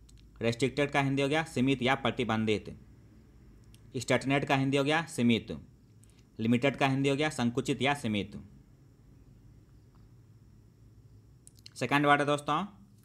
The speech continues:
रोजी या parts of speech में एडजेक्टिव है। इसका मीनिंग होगा सजेस्टिंग गुड फॉर्च्यून और हैप्पीनेस, जिसका हिंदी होता है उज्ज्वल या आशाजनक। एग्जांपल देखते हैं, the strategy has produced results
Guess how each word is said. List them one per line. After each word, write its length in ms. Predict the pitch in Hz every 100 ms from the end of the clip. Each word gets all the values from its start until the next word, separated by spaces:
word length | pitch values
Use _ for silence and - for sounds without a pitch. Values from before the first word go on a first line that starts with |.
| - -
रोजी 500 | 107 120 117 107 80 - - - - - - -
या 140 | 120 120
parts 200 | 123 123
of 140 | 147 135
speech 280 | 120 143
में 60 | 131
एडजेक्टिव 400 | 123 123 123 135
है। 100 | 135 175 - - - - _ _ - _ - - _ - - - -
इसका 220 | 127 127
मीनिंग 300 | 131 143 143
होगा 140 | 127
सजेस्टिंग 560 | 123 131 127 123 147 160 165 - -
गुड 240 | 107 139
फॉर्च्यून 380 | - 117 - 135
और 180 | - 123
हैप्पीनेस, 640 | 120 - 113 104 90 - - - - - -
जिसका 240 | 117 -
हिंदी 220 | 127 131 135
होता 160 | 127
है 80 | 147
उज्ज्वल 480 | 120 110 123 123 92 - - - -
या 160 | 113 127
आशाजनक। 720 | 113 113 117 104 95 85 - - - _ _ - _ _ - _ -
एग्जांपल 400 | 127 117 120 143
देखते 260 | 139 135 147
हैं, 240 | 151 175 - - - -
the 160 | 117 117
strategy 440 | - 120 131 143
has 200 | 135 120
produced 540 | - 120 117 147 135
results 420 | 113 113 127 151